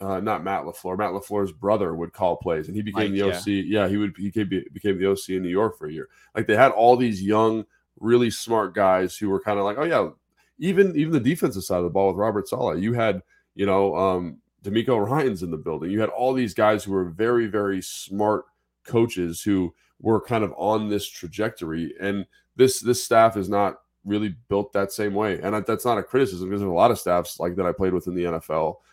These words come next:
Speaker 1: over the course of my ten years that were built that way. Like, they just didn't have that next guy that was gonna be up and, and ready to rock and roll. So, um, I, I just, I, I don't know what they would do,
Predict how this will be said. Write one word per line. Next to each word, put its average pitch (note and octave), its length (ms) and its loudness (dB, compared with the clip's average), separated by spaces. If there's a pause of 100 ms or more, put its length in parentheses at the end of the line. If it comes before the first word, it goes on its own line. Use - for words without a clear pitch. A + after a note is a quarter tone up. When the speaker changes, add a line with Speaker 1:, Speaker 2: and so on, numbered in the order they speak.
(160)
Speaker 1:
over F#2+ 140 -2
the F2+ 40 0
course F2+ 240 -2
of F#2+ 60 -6
my E2 80 -2
ten F2 220 -2
years F2+ 200 2
that F2 80 0
were F#2+ 100 0
built A#2+ 260 2
that C2+ 140 -4
way. C#2+ 200 -8 (400)
Like, F#2+ 160 2
they G2+ 80 4
just F#2 200 0
didn't G2+ 180 0
have G2 240 2
that F#2+ 200 2
next G2 480 -6
guy F#2+ 360 0
that C#2+ 120 -6
was E2 140 -8
gonna F2 180 -2
be E2 300 -2
up F#2+ 240 -2
and, E2 100 -6
and F2 160 -6
ready E2+ 180 0
to D2+ 60 -10
rock E2+ 280 0
and D#2+ 80 -12
roll. D#2+ 340 -2 (320)
So, A2 400 8
um, F#2 400 4 (160)
I, G2 180 -4
I A2+ 60 -2
just, A2 300 -6 (220)
I, F#2+ 200 -2
I A2+ 40 2
don't A2 220 2
know A2+ 120 2
what G#2+ 140 2
they A2 120 2
would G#2 180 -2
do, C#3 320 0